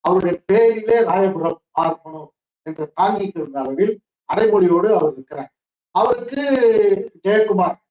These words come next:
அமைச்சர், முன்னாள் அமைச்சர் ஜெயக்குமாருடைய ஆசீர்வாதத்தால் அவர் தேர்தல் பிரச்சாரத்தை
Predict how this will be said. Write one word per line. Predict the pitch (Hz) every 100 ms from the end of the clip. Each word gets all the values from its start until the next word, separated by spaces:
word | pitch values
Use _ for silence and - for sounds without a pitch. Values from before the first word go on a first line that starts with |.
| _ _ 165
அமைச்சர், | 180 180 180 165 160 156 147
முன்னாள் | 165 180 180
அமைச்சர் | 151 156 165 165
ஜெயக்குமாருடைய | 160 175 - 160 151 139 - 143 _ _ _ _ _
ஆசீர்வாதத்தால் | 147 135 165 151 143 139 175 202
அவர் | 165 165
தேர்தல் | 185 190 175 -
பிரச்சாரத்தை | 147 - 143 - 175